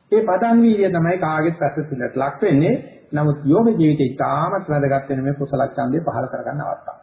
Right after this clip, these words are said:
ඒකට තමයි ගොඩාක්ම ශ්‍රද්ධාව අවශ්‍ය කරන්නේ. මේ භාවනා මධ්‍යස්ථානට යන්න ඕනේ. නැත්නම් භාවනා ගුරුවරු ආශ්‍රය කරන්න ඕනේ.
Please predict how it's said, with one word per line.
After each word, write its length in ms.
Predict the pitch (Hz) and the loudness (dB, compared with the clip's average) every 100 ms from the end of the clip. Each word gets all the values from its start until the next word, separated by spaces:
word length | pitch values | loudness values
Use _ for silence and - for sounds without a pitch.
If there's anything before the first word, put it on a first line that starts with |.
| _ _ _ _ _ _ _ _ _ _ _ _ _ _ _ _ _ _ _ _ _ _ _ _ _ _ | _ _ _ _ _ _ _ _ _ _ _ _ _ _ _ _ _ _ _ _ _ _ _ _ _ _
ඒකට 220 | 165 170 151 | 2 2 4
තමයි 200 | 165 196 | 2 4
ගොඩාක්ම 640 | 151 175 185 214 240 247 | 2 2 0 0 0 0
ශ්‍රද්ධාව 380 | 226 202 190 170 | 0 0 0 0
අවශ්‍ය 300 | 151 147 147 | 0 0 -2
කරන්නේ. 260 | 143 120 120 - _ _ _ _ _ _ _ _ _ - | -4 -4 -6 -16 _ _ _ _ _ _ _ _ _ -4
මේ 140 | 147 | -2
භාවනා 440 | 131 135 147 147 | 0 0 0 2
මධ්‍යස්ථානට 600 | 143 139 139 135 139 135 127 | 0 0 -2 -2 -2 -2 0
යන්න 300 | 117 147 147 | 0 2 2
ඕනේ. 240 | 151 156 - - _ _ _ _ _ 147 | 2 0 -6 -20 _ _ _ _ _ -4
නැත්නම් 300 | 139 147 143 | -2 0 0
භාවනා 400 | 127 147 151 147 | 2 0 0 2
ගුරුවරු 280 | 143 143 | 2 2
ආශ්‍රය 360 | 135 139 - 151 | 2 0 0 0
කරන්න 320 | 151 147 151 | 0 0 2
ඕනේ. 320 | 156 160 165 | 2 2 0